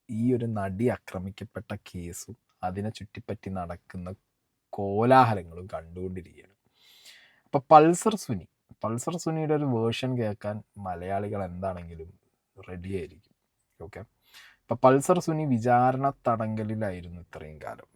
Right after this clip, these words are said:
പൾസർ സുനി ഏഴര വർഷത്തിന് ശേഷം ജയിലിൽ നിന്ന് പുറത്തിറങ്ങി കോടതിയുടെ കർശന വ്യവസ്ഥകൾ. ഞാൻ സത്യം പറഞ്ഞ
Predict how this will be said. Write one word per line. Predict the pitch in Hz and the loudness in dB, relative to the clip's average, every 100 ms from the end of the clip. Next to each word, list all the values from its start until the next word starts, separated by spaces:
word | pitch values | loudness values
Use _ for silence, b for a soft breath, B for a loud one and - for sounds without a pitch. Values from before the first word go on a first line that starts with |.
| _ - | _ -4
പൾസർ | 98 104 127 | -4 -2 -2
സുനി | 127 120 117 | -2 -2 -2
ഏഴര | 104 101 107 127 135 | -2 -2 0 4 4
വർഷത്തിന് | 110 - 101 104 | 2 -2 -6 -6
ശേഷം | 107 95 95 101 | -4 -6 -6 -6
ജയിലിൽ | 98 95 107 | -6 -6 -6
നിന്ന് | 104 95 104 | -6 -8 -10
പുറത്തിറങ്ങി | - 85 85 92 80 98 - | -10 -12 -8 -8 -8 -14 -10
കോടതിയുടെ | - 110 117 131 135 143 143 151 _ - - | -2 2 4 4 2 2 2 -2 _ -8 -4
കർശന | 110 - - 143 | -4 -4 0 0
വ്യവസ്ഥകൾ. | 135 95 87 92 - 107 85 - - 101 | 0 -2 -6 -10 -8 -6 -6 -12 -12 -8
ഞാൻ | 101 131 | -4 -4
സത്യം | 131 - 135 | -6 -4 -2
പറഞ്ഞ | 131 123 120 | 0 0 -2